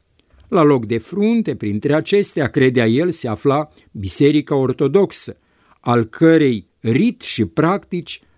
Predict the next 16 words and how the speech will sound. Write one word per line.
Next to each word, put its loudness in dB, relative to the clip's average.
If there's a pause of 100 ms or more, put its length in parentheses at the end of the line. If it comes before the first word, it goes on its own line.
le 2
considera -2
drept -2
o 4
expresie 0
caracteristică -2 (320)
a 0
sufletului -2
românesc -2 (240)
și -2
de 0
a 0
cărei 0
forță -4
și -2
vitalitate -4